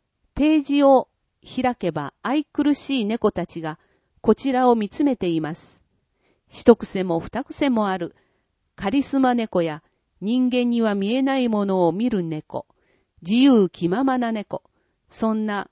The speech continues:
個性的な猫たちの本が大集合。そして関連イベントも期間中に開催しています。どうぞお楽しみください。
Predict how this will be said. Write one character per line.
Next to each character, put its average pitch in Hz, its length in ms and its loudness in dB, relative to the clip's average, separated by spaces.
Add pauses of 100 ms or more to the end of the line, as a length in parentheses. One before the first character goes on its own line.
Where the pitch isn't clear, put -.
個 196 120 -2
性 285 320 -2
的 269 300 -4
な 240 220 0
猫 285 260 0
た 226 140 -2
ち 202 120 -10
の 185 140 0
本 185 340 -4
が 156 220 -10 (160)
大 202 220 -6
集 262 260 -2
合。 151 300 -6 (400)
そ - 200 -2
し - 160 -10
て 196 240 -8 (380)
関 277 360 -2
連 269 320 0
イ 269 100 2
ベ 233 140 0
ン 190 100 -6
ト 175 160 -2
も 156 180 -4
期 - 160 -20
間 254 300 -2
中 247 260 -2
に 233 220 -6
開 226 240 -6
催 214 320 -6
し - 100 -16
て 190 140 -6
い 175 100 -4
ま 170 140 -6
す。 - 200 -20 (800)
ど 254 200 6
う 208 60 2
ぞ 170 220 0 (100)
お 160 120 -2
楽 277 260 0
し - 160 -4
み 262 140 0
く 226 120 -6
だ 196 140 -4
さ 170 220 -10
い。 - 100 -14